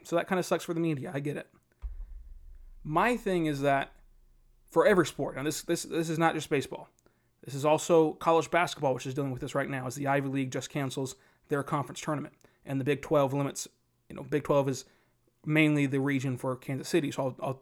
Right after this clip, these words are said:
shift it towards the Big twelve. The Big twelve limits media access today, and, and you cannot, you, if you go to practice, you cannot sit in the front row. You have to sit two rows back at a max. That, that's the most you can get forward is two rows. And then,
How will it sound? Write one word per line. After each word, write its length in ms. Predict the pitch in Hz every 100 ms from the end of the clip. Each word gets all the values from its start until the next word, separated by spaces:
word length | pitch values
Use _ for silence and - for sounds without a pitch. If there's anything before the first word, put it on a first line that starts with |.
| _ -
shift 300 | - 160 -
it 80 |
towards 200 | - 143
the 60 | 139
Big 120 | 131
twelve. 340 | - 160 135 - - _ _ _ _ _ _ _
The 80 | -
Big 140 | 170 -
twelve 320 | 180 170 143
limits 340 | 156 151 -
media 260 | 165 160 143
access 340 | 135 - 143
today, 340 | - 139 127 139
and, 100 | 135
and 120 | 131
you 80 | 131
cannot, 560 | 170 151 147 147 - _ _ _ _ _ _ - - -
you, 120 | 151 156
if 140 | 143
you 60 | 151
go 120 | 175
to 60 | 170
practice, 340 | 175 160 151
you 80 | -
cannot 260 | 156 156
sit 100 | -
in 60 | 160
the 60 | 143
front 240 | 165 -
row. 240 | 143 - -
You 100 | 139
have 100 | 139
to 60 |
sit 220 | - 156 -
two 200 | 170 160
rows 260 | 156 156
back 440 | - 135 131 - - _ _ _ _ -
at 120 | 139
a 40 |
max. 320 | 127 147 143 -
That, 220 | 143 143
that's 200 | 147 147
the 60 |
most 320 | 139 147 156 160
you 80 |
can 100 | 151
get 140 | 147 143
forward 320 | 151 135 135
is 100 | 131
two 160 | - 135
rows. 300 | 131 - - _ _ _ _ -
And 160 | 135
then, 240 | 135 135